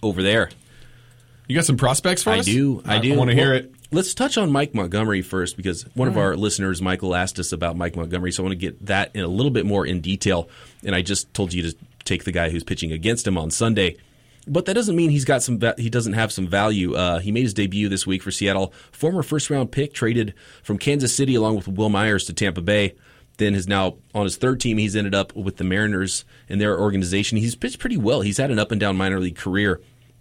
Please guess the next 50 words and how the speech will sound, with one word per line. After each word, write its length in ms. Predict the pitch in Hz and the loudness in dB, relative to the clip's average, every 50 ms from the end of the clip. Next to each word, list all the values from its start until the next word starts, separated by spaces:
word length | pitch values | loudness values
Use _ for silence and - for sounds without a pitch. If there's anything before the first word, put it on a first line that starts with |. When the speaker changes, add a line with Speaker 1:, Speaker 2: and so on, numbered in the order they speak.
| _ _ - | _ _ -4
Speaker 1:
uh, 100 | 90 87 | -4 -2
but 240 | 78 85 78 - - - | -2 -2 -4 -4 -4 -6
has 160 | 101 95 92 | -6 -6 -4
pitched 280 | - - 139 - - - | -2 -4 -4 -4 -4 -6
pretty 280 | - - 131 139 135 | -6 -6 -2 -2 0
well 220 | 113 104 107 104 98 | 0 2 2 2 2
this 180 | 110 110 - | 0 -2 -2
year, 140 | 98 92 92 | -2 -2 -2
triple 240 | - - - - 95 | -2 -2 -4 -2 -2
A 60 | 87 90 | -4 -4
Tacoma. 560 | - - - - 101 107 110 110 107 104 - - - - - - - - - | -4 -6 -4 -2 0 0 2 0 0 -2 -4 -10 -20 -20 -20 -20 -18 -10 -6
And 80 | 104 | -4
it's 120 | 117 117 - | -4 -2 0
a 40 | 117 | 0
hitters-friendly 920 | 120 165 - 131 131 123 - - - 127 131 139 135 135 131 123 113 - - - - - - - - - _ _ _ _ _ _ - - | 0 0 -2 -4 -6 -6 -8 -6 -4 -2 0 0 2 2 2 0 0 -4 -6 -12 -20 -20 -20 -20 -20 -20 _ _ _ _ _ _ -6 -2
league. 320 | 104 110 120 123 98 85 | 0 0 2 0 0 -2
You 60 | 90 | -2
know, 140 | 90 92 95 | 0 0 0
the, 120 | 92 87 - _ _ _ | -2 -2 -6 _ _ _
the 120 | - 95 | -6 -4
P 140 | - 110 107 | -2 -2 -2
C 200 | - - 104 101 | -2 0 0 2
L 80 | 104 | 2
is 80 | 101 90 | 0 0
traditionally 640 | - - 95 95 98 - 98 95 95 92 87 82 - | -2 -4 -2 -2 -2 -2 -2 0 0 0 -2 -2 -6
Speaker 2:
Oh, 160 | 76 80 98 | -6 -6 -4
yeah. 260 | 117 110 90 80 78 82 | -2 -2 -2 -2 -4 -2
Speaker 1:
very 400 | 87 123 131 127 117 101 92 - | 0 0 2 2 2 0 0 -2
hitter-friendly, 680 | - - 120 113 113 98 - - 104 104 107 98 90 | -2 -2 0 0 0 -2 -2 -2 0 0 0 0 -2
so 320 | - - 98 95 92 92 92 | -2 -2 0 2 2 2 2
an 80 | 92 | 0
E 140 | 85 104 107 | 0 0 0
R 140 | 101 95 95 | 0 2 2
A 120 | 98 98 | 2 0
in 80 | 98 95 | 0 0
the 80 | 87 | 0
mid-threes 440 | 92 95 92 - - 92 95 95 90 | -2 -2 -2 -2 -2 -2 -2 -2 -2
is 120 | 90 90 92 | -2 -2 -2
actually 340 | 92 90 - - 90 80 | -2 -2 -2 -4 -4 -6
pretty 380 | 78 - - - 104 95 92 87 | -6 -8 -6 -4 -4 -2 -4 -2
good. 340 | 85 101 98 92 92 90 - - - - - - - - | -2 0 0 0 -2 -4 -8 -14 -20 -20 -20 -20 -10 -6
Um, 240 | 85 90 87 85 76 | -4 -2 -2 -2 -2
not 120 | 107 135 165 | -2 -2 -2
a 60 | 156 | 0
big 200 | 127 131 131 123 | 0 -2 -2 -2
strikeout 500 | - - 123 110 110 110 117 101 95 101 | -2 0 0 0 2 2 0 0 0 0
guy. 180 | 104 95 98 | 0 2 2
He's 140 | 104 110 107 | 2 0 0
a 40 | 107 | 0
lefty, 480 | 98 98 95 95 - - 101 98 95 | 0 0 0 -2 -2 -2 -4 -4 -4